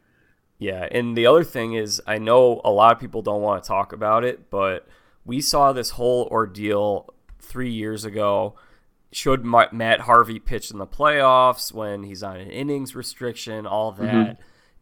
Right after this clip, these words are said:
Speaker 1: And it, the Mets, I don't think, handled that very well 'cause that was very out in the public. They went with him, and look at what's happened to Harvey since.
Speaker 2: Yep.
Speaker 1: And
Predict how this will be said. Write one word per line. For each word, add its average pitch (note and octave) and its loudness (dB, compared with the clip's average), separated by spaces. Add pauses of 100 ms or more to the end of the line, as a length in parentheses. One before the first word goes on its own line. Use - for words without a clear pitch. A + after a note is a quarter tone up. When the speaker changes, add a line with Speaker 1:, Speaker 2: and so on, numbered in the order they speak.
Speaker 1:
And A2+ -6 (200)
it, A2+ -14 (140)
the G2 -10
Mets, D3 -8
I C3 -6
don't C3 -2
think, B2+ -6
handled A#2 -6
that G2+ -8
very G#2 -10
well G2+ -4
'cause - -14 (100)
that A2+ -6
was A2 -6
very A2+ -4
out G2+ -2
in G2+ -16
the G2 -12
public. G2 -8 (520)
They G#2+ -8
went G#2+ -4
with A2 -8
him, G#2 -8
and A2 -6
look B2+ -4
at - -4
what's B2+ -4
happened A2+ -10
to G#2+ -10
Harvey G#2+ -4
since. A#2 -10
Speaker 2:
Yep. C#3+ -6
Speaker 1:
And G#2+ -16